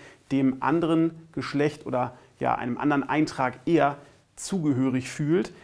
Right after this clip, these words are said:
dann kann eine Rückänderung des Eintrags erfolgen, allerdings nicht vor einem sogenannten Sperrjahr. Das heißt, wenn ich einen Eintrag vorgenommen habe, dann bin ich ein Jahr von einer Rückänderung ausgeschlossen.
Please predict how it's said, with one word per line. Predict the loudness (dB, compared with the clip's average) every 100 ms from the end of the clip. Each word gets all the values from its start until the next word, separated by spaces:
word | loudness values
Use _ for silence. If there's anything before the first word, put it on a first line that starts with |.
| -20 _
dann | 2 2
kann | 2 2 2
eine | 0 0 -2
Rückänderung | -4 0 0 2 2 2 0
des | -2 -4
Eintrags | -6 -4 -6 -8
erfolgen, | -12 -2 0 0
allerdings | 0 -2 2 2 2 -2 -12 _ _
nicht | 0 0 0 -14
vor | -10 -4 -2
einem | 0 0
sogenannten | 0 0 0 -2
Sperrjahr. | -8 -4 2 2 2 2 2 0 -4 -20 -14
Das | -6
heißt, | -2 -2 -2 0
wenn | 2
ich | 2
einen | -2 -2 -4 -8 -20 _
Eintrag | 4 4 2 0 0 -6
vorgenommen | 0 2 4 0 0 0
habe, | 0 0 -2 -4 -20 _
dann | 0 4 4 2
bin | 0
ich | 0 0
ein | 0 2
Jahr | 2 2
von | 0 -6
einer | -4 -2 -2
Rückänderung | -4 -6 -4 -2 -2 -2
ausgeschlossen. | 0 0 -2 -6 -6 -8